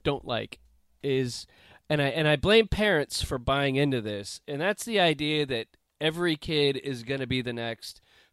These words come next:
Pele or LeBron James. And now it used to be you played soccer and you played at the local park and you played it for four months out of the year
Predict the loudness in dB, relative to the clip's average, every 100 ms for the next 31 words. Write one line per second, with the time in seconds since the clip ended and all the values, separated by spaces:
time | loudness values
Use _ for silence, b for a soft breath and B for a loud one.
0 | _ 0 0 0 -2 -2 -2 -4 -6 -6
1 | -6 -4 -6 -4 -4 -4 -4 -8 -12 -16
2 | b b b b _ _ _ -2 0 0
3 | -2 -6 -10 -14 -16 _ _ _ _ _
4 | -8 -4 0 2 2 0 -2 -6 -6 -6
5 | -4 -4 -4 -4 -4 -2 -4 -6 -6 -2
6 | 0 0 -2 -6 -4 -4 -4 -6 -8 -6
7 | -6 -6 -8 -6 -6 -6 -8 -6 -6 -6
8 | -10 -20 _ b b b b b -20 -20
9 | -20 _ _ -12 -2 0 0 0 0 2
10 | 2 -2 -6 -4 -2 -2 -2 -2 -2 -2
11 | -2 -4